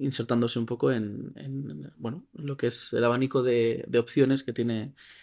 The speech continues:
que tiene Abao. Y bueno, el objetivo yo creo es doble, ¿no? Un poco acercar,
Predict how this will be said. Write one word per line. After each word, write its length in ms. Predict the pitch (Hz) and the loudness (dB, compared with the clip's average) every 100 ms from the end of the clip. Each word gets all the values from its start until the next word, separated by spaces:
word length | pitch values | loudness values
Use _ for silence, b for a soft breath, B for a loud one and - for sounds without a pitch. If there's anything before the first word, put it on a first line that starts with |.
| b | b
que 100 | - | -2
tiene 200 | 135 131 | 0 2
Abao. 340 | 117 131 165 - B B B B B - | 2 2 0 -2 B B B B B 0
Y 240 | 147 139 | 6 8
bueno, 340 | 139 160 160 - | 8 6 4 2
el 300 | 135 135 135 | 8 12 12
objetivo 400 | 135 147 185 202 | 12 8 8 8
yo 100 | 208 | 8
creo 120 | 196 | 8
es 120 | 185 | 6
doble, 320 | 139 120 107 - | 6 6 4 2
¿no? 140 | - | -4
Un 120 | 214 | -4
poco 200 | 127 123 | -2 2
acercar, 600 | 131 165 120 139 120 120 | 2 2 2 2 0 -2